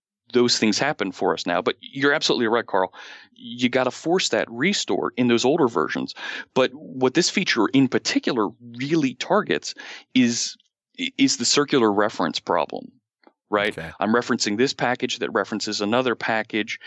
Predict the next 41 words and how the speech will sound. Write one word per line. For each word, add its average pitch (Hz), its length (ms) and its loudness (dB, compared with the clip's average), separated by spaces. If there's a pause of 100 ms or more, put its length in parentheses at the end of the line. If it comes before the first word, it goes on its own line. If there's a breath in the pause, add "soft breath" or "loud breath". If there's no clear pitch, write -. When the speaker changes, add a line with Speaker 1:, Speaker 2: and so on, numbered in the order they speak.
(100)
Speaker 2:
Hmm. 90 200 -12
Speaker 1:
and 107 260 0
they 107 120 0
chase - 460 2
each 120 160 0
other's 107 260 0
version 110 640 0 (360 soft breath)
to 117 60 -2
make 117 180 2
sure 110 320 2
that 101 280 0
they're 95 460 2 (100)
appropriately 101 1040 -2
in 113 220 4
line 104 340 2
with 92 180 -4
each 87 160 -6
other. - 320 -4 (160)
Speaker 2:
Yeah. 85 220 -8 (1040 soft breath)
Speaker 1:
We're 127 140 2
Speaker 2:
Yeah. 123 80 4
Speaker 1:
gonna 117 80 4
let 110 220 2
the 127 60 -4
client 107 420 -2
manage 107 500 0
that - 240 0
for 92 260 -2
us 87 140 -2
so - 120 -2
we 101 120 -4
don't 98 160 2
have 95 140 -2
to 90 340 -2 (160)
figure 110 400 2
out 95 240 0
what's 101 180 0
compatible 92 540 -2
and 87 160 -8
what 87 160 -6
isn't. - 340 -10